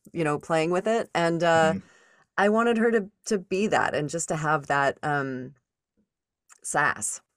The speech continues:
Speaker 2: Mm. What did you love the most about this character?
Speaker 1: I love that, uh, she's not afraid to be strong.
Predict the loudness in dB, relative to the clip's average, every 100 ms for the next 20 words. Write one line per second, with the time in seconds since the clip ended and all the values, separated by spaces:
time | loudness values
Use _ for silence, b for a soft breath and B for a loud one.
0 | _ _ _ -18 -14 -12 -14 -2 2 4
1 | 4 4 6 4 4 4 2 0 -8 -8
2 | -8 -6 -4 -4 -4 -8 -10 -14 _ _
3 | _ _ _ _ _ b b b b b
4 | b b b b _ _ 0 4 4 4
5 | 4 6 6 4 -2 -14 -18 -12 0 4
6 | 4 2 0 -6 -10 _ _ _ _ 2
7 | 4 4 4 2 0 -2 -14 _ -12 -8
8 | -6 -6 -4 -2 -4 -2 -2 0 -4 -6
9 | -4 -2 -4 -6 _ _ _ _ _ _
10 | _ _ _ _ _ _ -4 -2 -2 -2
11 | 0 2 2 2 -4